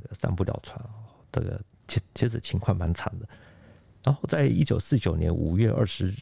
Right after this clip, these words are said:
九日的中央日报，他发表了一篇汤恩伯告上海父老记全国同胞书。这篇文章里面说，房屋为宝，可战三年，就是如果用房屋，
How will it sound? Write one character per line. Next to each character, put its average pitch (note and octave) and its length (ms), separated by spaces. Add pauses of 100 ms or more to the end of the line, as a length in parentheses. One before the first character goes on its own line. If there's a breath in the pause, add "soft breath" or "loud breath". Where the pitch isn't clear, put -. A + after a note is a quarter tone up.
(160)
九 - 260
日 A#2 340
的 E2 380
中 A2+ 160
央 A2 180
日 F#2+ 140
报， D#2 260 (600 soft breath)
他 - 80
发 A#2 220
表 F#2 180
了 D#2 140
一 F#2 100
篇 G2 340 (360)
汤 A#2+ 220
恩 A#2 160
伯 - 280 (140)
告 - 260
上 G2+ 300
海 - 240
父 G2+ 300
老 - 180
记 A2 260
全 F2+ 300
国 D#2+ 220
同 F2 200
胞 E2+ 200
书。 E2+ 280 (200 soft breath)
这 D#3 100
篇 D3+ 180
文 A#2 140
章 B2 180
里 G#2 40
面 F#2 180
说， G2 280 (300 soft breath)
房 B2 280
屋 D#3+ 180
为 G#2+ 160
宝， - 260 (520)
可 - 260
战 A2 180
三 G2+ 240
年， D#2+ 220
就 G#2 140
是 F#2+ 180 (100)
如 G#2 120
果 F#2 180
用 F#2 160
房 F2 180
屋， F#2 220